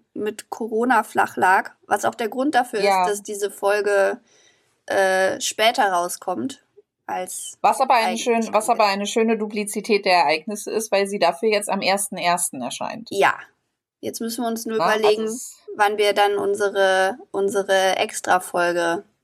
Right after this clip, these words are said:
Speaker 1: rausbringen. Ob wir das dann am Anfang Februar machen, wäre eigentlich sinnvoll, weil dann können wir die nächste Folge, en-, obwohl, nee,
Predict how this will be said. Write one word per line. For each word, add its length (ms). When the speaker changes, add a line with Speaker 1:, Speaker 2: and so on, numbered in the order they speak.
Speaker 1:
rausbringen. 680
Ob 140
wir 80
das 180
dann 160
am 160
Anfang 600
Februar 640
machen, 440
wäre 200
eigentlich 420
sinnvoll, 400
weil 100
dann 160
können 280
wir 100
die 160
nächste 320
Folge, 480
en-, 220
obwohl, 360
nee, 460